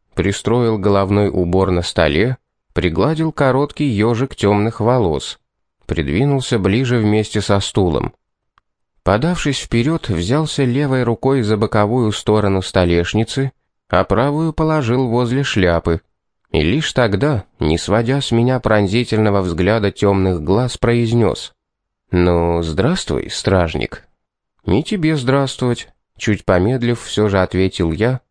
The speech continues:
скользнув будто бы безразличным взглядом по сбитым, как у кулачных бойцов, костяшкам пальцев собеседника, его не единожды сломанному носу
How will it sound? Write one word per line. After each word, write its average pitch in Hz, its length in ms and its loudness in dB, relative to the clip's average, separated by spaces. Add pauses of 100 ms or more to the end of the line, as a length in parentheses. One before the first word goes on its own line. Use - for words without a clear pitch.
(240)
скользнув 98 600 0
будто 147 320 -2
бы 131 140 -2
безразличным 113 800 0
взглядом 113 540 0
по 101 180 2
сбитым, 120 540 -2
как - 240 0
у 92 80 2
кулачных 98 640 0
бойцов, 87 540 -2
костяшкам 95 680 0
пальцев 113 440 0
собеседника, 110 920 -2 (340)
его 95 340 0
не 127 200 0
единожды 113 520 -2
сломанному 104 640 0
носу 131 520 -2